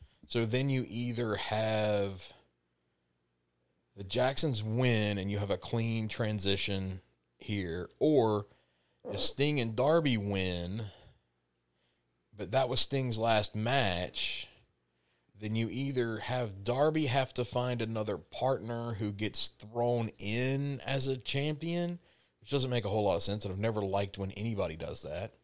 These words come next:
or on Dynamite, they have to come out and relinquish the titles because Sting's not wrestling anymore, and you can't have just one person hold a tag title, especially Darby.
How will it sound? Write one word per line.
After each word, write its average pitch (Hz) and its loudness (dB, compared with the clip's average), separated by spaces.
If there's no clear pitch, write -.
or 127 4
on 107 0
Dynamite, 107 2
they 110 4
have 113 -2
to 107 2
come 107 -2
out 107 -2
and 101 -4
relinquish 107 -2
the 95 -2
titles 80 -2
because 95 0
Sting's 110 -2
not 110 4
wrestling 110 4
anymore, 98 -2
and 92 -4
you 95 -6
can't 123 0
have 113 0
just 107 -4
one 113 0
person 117 2
hold 107 2
a - 2
tag 127 2
title, 92 0
especially 101 -2
Darby. 110 2